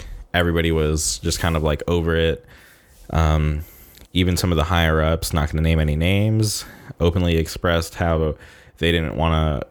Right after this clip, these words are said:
attend the party. But, you know, I, I think that's just, like, just a general feeling. You know, it's normal.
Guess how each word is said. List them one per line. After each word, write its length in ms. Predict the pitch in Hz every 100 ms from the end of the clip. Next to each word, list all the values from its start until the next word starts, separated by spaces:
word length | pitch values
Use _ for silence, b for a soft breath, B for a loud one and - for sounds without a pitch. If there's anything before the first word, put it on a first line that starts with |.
| -
attend 400 | 82 - 87 85
the 60 |
party. 600 | 71 85 82 85 82 85 - - b b b b b -
But, 480 | 82 73 71 - _ _
you 120 | 98 92
know, 100 | 90
I, 380 | - 90 73
I 40 | 107
think 160 | 151
that's 160 | 143 -
just, 380 | 101 - - -
like, 260 | 78 78 -
just 160 | -
a 80 | 85
general 460 | 82 85 78 78 76
feeling. 720 | - 80 80 80 80 82 85
You 100 | 80
know, 120 | 78
it's 220 | 76 -
normal. 760 | 87 78 82 80 78 78 80